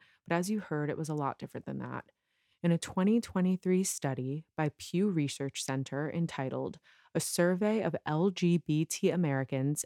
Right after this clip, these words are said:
Attitudes, Experiences, and Values in Changing Times,"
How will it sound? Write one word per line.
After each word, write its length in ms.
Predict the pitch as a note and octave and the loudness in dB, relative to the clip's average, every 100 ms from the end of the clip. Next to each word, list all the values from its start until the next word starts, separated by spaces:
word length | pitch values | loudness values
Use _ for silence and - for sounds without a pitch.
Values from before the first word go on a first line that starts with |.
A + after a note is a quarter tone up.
| - | 0
Attitudes, 640 | E3 G3 G3 - G#3 G3+ G3+ | 2 2 2 2 4 4 2
Experiences, 880 | - - D#3+ D#3 D3+ D3 D#3+ D3+ | -2 -2 0 4 2 2 0 0
and 220 | - D3 C#3 | 0 0 0
Values 500 | C3+ C3+ C#3 C#3+ D3+ | 0 0 0 0 -2
in 160 | D#3+ | -4
Changing 420 | D3 D3 C#3 E3 F#3 | -2 0 0 2 0
Times," 600 | D3 B2+ B2 - - | -2 -4 -4 -6 -6